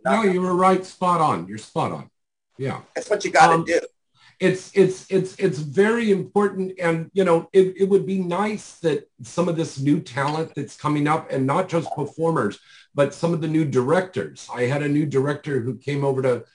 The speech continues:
Speaker 1: Planetary to start shooting, um, his new V R line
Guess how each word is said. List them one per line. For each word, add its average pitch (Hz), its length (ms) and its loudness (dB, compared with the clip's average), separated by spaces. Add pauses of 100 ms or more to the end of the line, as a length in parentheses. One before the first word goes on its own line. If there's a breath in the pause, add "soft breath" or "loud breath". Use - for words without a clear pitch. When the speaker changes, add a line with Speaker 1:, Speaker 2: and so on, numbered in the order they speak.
(260)
Speaker 1:
Planetary 135 640 -2
to 117 100 -10
start 117 340 -4
shooting, 156 600 -2
um, 117 320 -4
his 101 320 -6
new 131 240 0
V 117 260 -8
R 143 300 0
line 98 480 -6